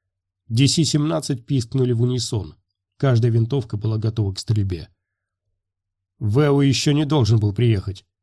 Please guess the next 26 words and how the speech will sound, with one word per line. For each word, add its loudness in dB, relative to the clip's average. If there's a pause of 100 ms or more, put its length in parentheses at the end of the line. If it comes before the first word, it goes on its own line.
(180)
а 2
Дельта 0
на 2
периметре». -2 (440)
Скирата 2
теперь 2
держал -2
свой 2
верпинский -2
дробовик, -2 (260)
а 0
не 4
маленький -2
бластер. -6 (480)
Знак, 2
что -2
ставки, -2
по -4
его 0
ощущениям, 0
были 2
высоки. -6 (880)
«Этейн, 2 (160)
чувствуешь 0
что-то?» -4 (1160)
Ничего. 2